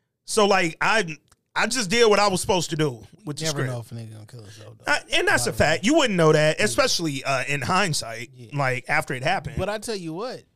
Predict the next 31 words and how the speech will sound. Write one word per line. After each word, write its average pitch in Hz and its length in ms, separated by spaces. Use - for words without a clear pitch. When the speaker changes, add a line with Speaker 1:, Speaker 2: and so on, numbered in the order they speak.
Speaker 2:
yo, 135 180
if 123 120
he 135 120
did 208 380
do 139 160
that 117 180
shit 120 180
to - 120
himself, 113 420
shout - 200
out 180 140
to 160 60
you, 233 140
my 185 100
nigga, 185 260
goal 208 220
accomplished. 190 680
'Cause 185 140
we 240 180
don't 247 200
know. 277 260
Speaker 1:
Yeah, 123 320
Speaker 2:
And - 100
Speaker 1:
yeah. - 100
Speaker 2:
your - 80
pe-, 233 180
and 185 140
your 190 80
people 233 320
got 240 240
paid. 269 440